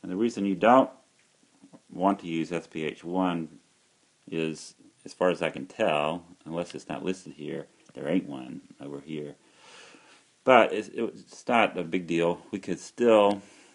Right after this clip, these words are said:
use this P C R product, cut it with Hindi three, and what that would do is generate a fragment that has sticky ends for those Hindi three sites, uh, on it,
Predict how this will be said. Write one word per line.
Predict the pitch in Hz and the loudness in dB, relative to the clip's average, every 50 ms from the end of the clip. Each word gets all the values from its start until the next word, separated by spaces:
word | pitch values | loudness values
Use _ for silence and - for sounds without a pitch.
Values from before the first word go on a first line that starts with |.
| _ _ _ | _ _ _
use | - 92 95 87 - | -6 -4 -4 -2 -2
this | 113 117 117 | -2 -4 -4
P | - 110 98 | -4 -8 -8
C | - - 85 | -6 -4 -4
R | 78 | -4
product, | - - 82 71 73 76 - - - _ | -2 -4 -4 -4 -2 -4 -4 -6 -10 _
cut | _ - - - - 127 117 | _ -16 -14 -10 -6 -2 0
it | 104 87 - - - | 0 0 -2 -4 -10
with | 90 - - - - - | -8 -8 -8 -8 -6 -6
Hindi | 101 90 82 78 | -6 -4 -4 -6
three, | 71 - - 113 117 101 82 78 80 85 92 92 - _ _ _ _ _ _ _ _ _ _ _ _ _ _ _ | -10 -10 -8 -4 -4 -2 -2 -2 -2 -4 -6 -8 -10 _ _ _ _ _ _ _ _ _ _ _ _ _ _ _
and | - - | -14 -10
what | 87 87 - - | -8 -8 -4 -2
that | 143 - - | -2 -2 -2
would | - 80 78 | -6 -10 -8
do | 76 80 78 78 78 | -6 -6 -4 -4 -4
is | 78 78 | -6 -8
generate | - - - 90 92 90 85 80 78 78 78 73 - - - | -10 -6 -4 -2 -2 -2 -2 0 -2 -2 -2 -4 -6 -10 -14
a | 71 76 73 - _ _ _ _ | -14 -16 -16 -18 _ _ _ _
fragment | - 98 101 101 101 95 90 82 76 - - | -4 -2 0 0 0 -2 -4 -6 -8 -8 -8
that | - 78 80 | -10 -10 -8
has | 82 78 - | -10 -10 -12
sticky | - - - - - 78 - 78 | -10 -12 -12 -10 -8 -8 -6 -6
ends | 85 82 78 76 78 78 78 - - - - _ _ _ _ _ _ _ _ _ _ _ _ - _ _ _ _ _ _ _ _ _ _ _ _ _ | -6 -4 -6 -6 -6 -8 -10 -12 -16 -20 -20 _ _ _ _ _ _ _ _ _ _ _ _ -20 _ _ _ _ _ _ _ _ _ _ _ _ _
for | _ 90 87 82 | _ -8 -6 -4
those | 80 76 76 - | -4 -4 -6 -6
Hindi | 95 90 82 78 73 | -6 -6 -6 -6 -8
three | - 85 90 90 90 | -8 -6 -6 -6 -6
sites, | - - - 71 71 73 78 - - - - - - _ | -6 -8 -10 -8 -8 -8 -10 -10 -12 -16 -16 -18 -18 _
uh, | - 85 78 73 69 - | -10 -8 -6 -6 -6 -4
on | - 87 85 90 | -4 -2 -2 -2
it, | 95 - | -2 -4